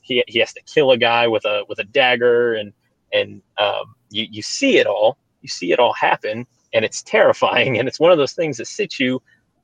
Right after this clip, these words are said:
uh, you, you just sit there in despair almost, thinking,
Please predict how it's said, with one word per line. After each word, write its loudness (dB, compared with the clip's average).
uh, 2
you, -8
you -8
just -4
sit 0
there 8
in -2
despair 0
almost, -14
thinking, -8